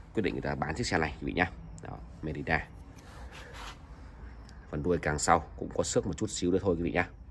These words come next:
Đó, xước răm nho nhỏ trong quá trình sử dụng hàng ngày. Đây là cái phần giấy bóng, ờ, giấy, ờ, dán, ờ, chống xước, ờ, khi mà phần xích, ờ, quẹt xuống chứ quý vị nhá. Không phải là, không phải là xước khung đâu ạ. Đó là phần giấy bóng thôi.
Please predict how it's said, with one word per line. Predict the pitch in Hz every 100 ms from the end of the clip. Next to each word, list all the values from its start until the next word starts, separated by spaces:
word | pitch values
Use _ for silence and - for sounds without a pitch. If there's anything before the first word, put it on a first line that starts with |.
| -
Đó, | 67 71
xước | - 101
răm | 92 82 85
nho |
nhỏ | 82 71 - - - - - - - - - - - - - - -
trong | 87 80
quá | 78
trình | 82
sử | 69
dụng | 69
hàng | 73
ngày. | 78 76 - - - - - - - - - - - -
Đây | 82
là | 78
cái | 80
phần | 80
giấy | 73 80
bóng, | 78 87 101
ờ, | 98 98 95 90 87
giấy, | 78 87
ờ, | 95 92 90
dán, | 85 85 101 107
ờ, | 101
chống | - 90
xước, | - 139 - -
ờ, | 82 78 80 - - -
khi | - 85
mà | 80
phần | - 78
xích, | - -
ờ, | 92 90 - - - -
quẹt | 76
xuống | - 78
chứ | 78
quý | 98
vị | 85
nhá. | 85 - -
Không | - 87
phải | 78
là, | 71 -
không | - 95
phải | -
là |
xước | - 107
khung | 117 98
đâu | 85
ạ. | - - - - -
Đó |
là | 71
phần | 71 76
giấy | 76
bóng | 73 78
thôi. | 101